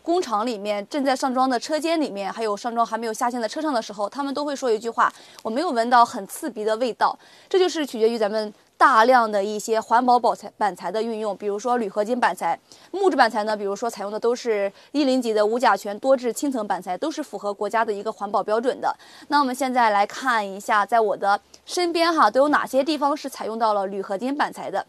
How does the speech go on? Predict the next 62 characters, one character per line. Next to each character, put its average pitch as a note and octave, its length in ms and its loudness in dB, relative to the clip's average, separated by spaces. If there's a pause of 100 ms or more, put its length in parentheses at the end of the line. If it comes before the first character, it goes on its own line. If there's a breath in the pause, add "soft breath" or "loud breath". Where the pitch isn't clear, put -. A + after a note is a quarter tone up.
(400 loud breath)
比 C4+ 60 0
如 D#4 100 2
说 F4+ 160 0
在 F4+ 140 4
我 A3+ 140 6
的 G#3+ 220 4
左 G#3+ 180 -2
右 C4 140 2
手 A3 160 -2
两 F#3+ 180 0
边 G3+ 160 -2
哈， G#3 240 0
这 B3+ 120 -2
些 C#4 100 -2
柜 A4+ 260 10
子 A3 220 -2
采 G#3 140 -6
用 G3+ 100 -2
的 G3+ 80 0
都 A3 180 2
是 B3+ 200 0
铝 G#3 160 -4
合 G3+ 180 -4
金 A3+ 140 -4
的 G#3+ 80 2
板 G#3+ 180 -2
材。 F#3 180 -4 (300 loud breath)
您 D4+ 140 2
看 G4 200 0
这 E4 60 0
个 D4+ 80 0
柜 C#4+ 180 0
子 A3 140 -2
是 B3 160 -2
平 B3 180 -4
平 A#3+ 200 -2
无 A#3 100 -2
奇 B3 100 -6
的 G#3+ 80 -2
样 G#3+ 160 -2
子 F#3+ 120 -8
是 - 100 -10
吧？ F3+ 160 -2
它 D4+ 80 -2
本 C4 140 -2
来 G#3+ 100 -4
原 G#3+ 220 -4
色 D4+ 160 -2
呢 A3+ 120 -4
是 B3 120 -12
这 D4+ 100 -4
个 C#4 60 0
颜 F#3 180 -4
色， - 220 -4
上 B3+ 220 -2
方 B3+ 340 -4
呢 A#3 80 -2
是 B3+ 120 -6
进 A#3+ 140 -8
了 A3 100 -6
一 G3+ 80 -8
个 G#3+ 160 0